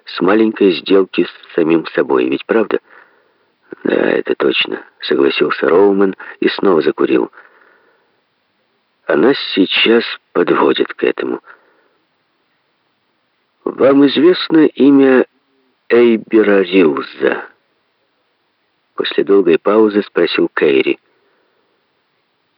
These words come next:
"Он не имеет прямого отношения к трагедии моей сестры, но губернатор о нем очень хорошо знает".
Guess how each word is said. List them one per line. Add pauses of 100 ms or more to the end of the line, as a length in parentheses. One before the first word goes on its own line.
(260)
"Он
не
имеет
прямого
отношения
к
трагедии
моей
сестры, (1700)
но
губернатор
о
нем
очень
хорошо
знает".